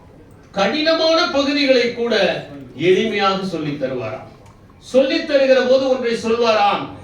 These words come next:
"நெருக்கடியான நேரங்களில் நீங்கள்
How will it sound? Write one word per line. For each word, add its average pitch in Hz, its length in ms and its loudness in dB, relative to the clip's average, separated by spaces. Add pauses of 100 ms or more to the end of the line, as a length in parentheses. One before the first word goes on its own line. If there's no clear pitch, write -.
(220)
"நெருக்கடியான 294 960 -2
நேரங்களில் 254 720 2 (400)
நீங்கள் 214 420 2